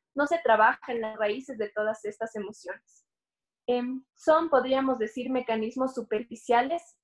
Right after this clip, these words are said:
y en cambio, eh, la psicoterapia, por más breve que ésta sea, va a tomar más tiempo y es un proceso guiado que implica otro tipo de trabajo. Otra de las razones es que normalmente estos servicios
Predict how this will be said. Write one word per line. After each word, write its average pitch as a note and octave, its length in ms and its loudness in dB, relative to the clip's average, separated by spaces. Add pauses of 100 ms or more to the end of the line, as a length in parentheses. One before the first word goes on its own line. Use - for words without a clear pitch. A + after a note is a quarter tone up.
y A#3 140 -4
en A#3 100 -4
cambio, C4+ 480 0
eh, A3+ 220 0
la A3 120 4
psicoterapia, A3+ 800 2
por G#3 140 -2
más A#3+ 260 2
breve A#3+ 340 0
que G#3+ 80 -4
ésta A3 220 -10
sea, A#3 340 -2 (360)
va C4+ 80 6
a D4+ 80 -2
tomar A#3 280 -4
más A#3 380 -12
tiempo - 260 -4
y A#3 120 -2
es A#3 120 -4
un B3 100 -6
proceso G#3+ 440 -6
guiado G#3+ 500 0
que G#3+ 60 -10
implica A3+ 460 0
otro A#3 260 -2
tipo G#3+ 280 -6
de G#3+ 140 -4 (120)
trabajo. - 360 -2 (1200)
Otra D4+ 260 8
de C4+ 80 4
las A3+ 160 0
razones A3+ 640 -8
es A#3 260 0
que B3+ 260 0 (420)
normalmente C4+ 680 2
estos C4+ 260 -2
servicios A#3+ 540 2